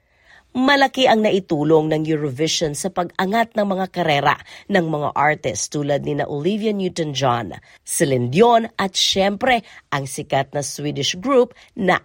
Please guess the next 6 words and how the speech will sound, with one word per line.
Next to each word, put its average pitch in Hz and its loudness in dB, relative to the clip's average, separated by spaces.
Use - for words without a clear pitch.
abba. 220 2
Silang 339 2
lahat 185 2
ay 170 2
nagsimula 156 2
rito 175 0